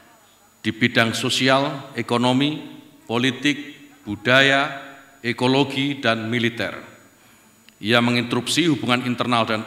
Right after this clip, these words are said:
eksternal tiap bangsa secara besar-besaran. Namun ia juga adalah sebuah proses sejarah yang dinamis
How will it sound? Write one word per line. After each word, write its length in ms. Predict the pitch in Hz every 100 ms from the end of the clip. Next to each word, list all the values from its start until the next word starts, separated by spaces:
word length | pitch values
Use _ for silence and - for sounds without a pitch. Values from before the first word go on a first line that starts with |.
| -
eksternal 540 | 143 - 156 123 110
tiap 260 | 123 113 -
bangsa 460 | 151 151 120 85 76 - - -
secara 540 | - 120 - 117 107 104
besar-besaran. 720 | - 104 - 104 92 80 - - - - _ _ _ _ _
Namun 380 | - 110 139 135
ia 160 | 131 127
juga 320 | 123 147 143
adalah 220 | 123 123
sebuah 340 | - 127 110 -
proses 320 | 180 185 165
sejarah 460 | 131 - 120 117
yang 160 | 110 107
dinamis 800 | - 104 113 123 113 - - -